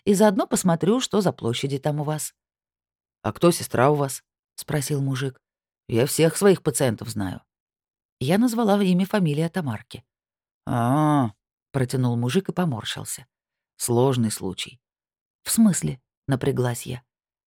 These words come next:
«Да там целый букет», вздохнул он. «И психозы, и неврозы, и компульсивное расстройство личности». «То есть ей в ближайшее время оттуда выйти не получится?»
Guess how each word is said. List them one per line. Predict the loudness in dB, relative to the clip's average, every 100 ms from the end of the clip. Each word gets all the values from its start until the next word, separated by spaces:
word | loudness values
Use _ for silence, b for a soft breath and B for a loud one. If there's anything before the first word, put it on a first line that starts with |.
| _
«Да | -4 2
там | 4 2
целый | 2 2 2
букет», | -2 -8 -8 -8 _ _ _ -10
вздохнул | -4 -4 -4 -4 -4
он. | -6 -10 _ _ b b b b 0
«И | 0
психозы, | 0 -4 -6 0 4 4 4 4 6 4 2
и | 2 4
неврозы, | 4 0 2 4 4 4 4 4 2 0
и | 0 0
компульсивное | 0 0 0 2 2 2 2 0
расстройство | -2 -4 -8 -8 -12 -10
личности». | -2 0 0 -2 -2 -2 -2 -4 -4 -6 _ _ _ _ _ _ _ _ _ 2
«То | 4
есть | 4 2
ей | 2 4
в | 4
ближайшее | 2 4 2 2 2
время | 4 4 2
оттуда | 2 2 4
выйти | 2 2
не | 0
получится?» | 2 0 -2 -6 -10 -14